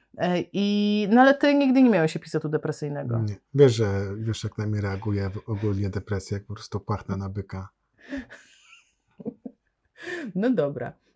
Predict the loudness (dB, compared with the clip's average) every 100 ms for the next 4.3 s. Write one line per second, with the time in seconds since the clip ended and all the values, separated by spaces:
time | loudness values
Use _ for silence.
0 | -8 -6 -2 -2 -2 -2 -6 -8 -8 -8
1 | -12 _ -2 0 2 0 -6 -6 -8 -10
2 | -14 -4 -2 -2 -4 -4 -4 -4 -2 -2
3 | 2 2 4 2 0 -2 -2 -2 -2 0
4 | 0 0 -2